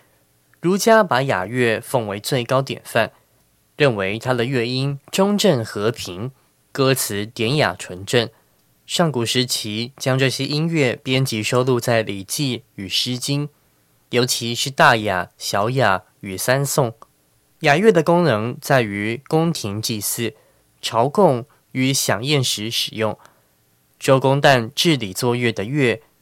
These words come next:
孔子感叹礼崩乐坏的乐，指的都是雅乐。孔子很讨厌宫廷的饮酒作乐、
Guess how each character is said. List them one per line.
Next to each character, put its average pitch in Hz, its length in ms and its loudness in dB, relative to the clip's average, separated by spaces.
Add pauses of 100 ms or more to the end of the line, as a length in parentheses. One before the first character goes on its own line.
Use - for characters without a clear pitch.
(540)
孔 175 240 0
子 170 180 0
感 101 200 -2
叹 123 320 0
礼 101 180 -10
崩 139 200 2
乐 151 200 4
坏 123 220 4
的 95 120 -10
乐， 120 400 0 (360)
指 107 200 -4
的 107 240 2
都 156 180 2
是 165 180 0
雅 92 280 -2
乐。 110 220 -2 (580)
孔 226 200 2
子 226 220 2
很 151 160 0
讨 120 160 -2
厌 120 160 -2
宫 156 240 2
廷 - 160 -8
的 110 120 -2
饮 117 200 -4
酒 127 160 0
作 101 280 -4
乐、 107 240 -2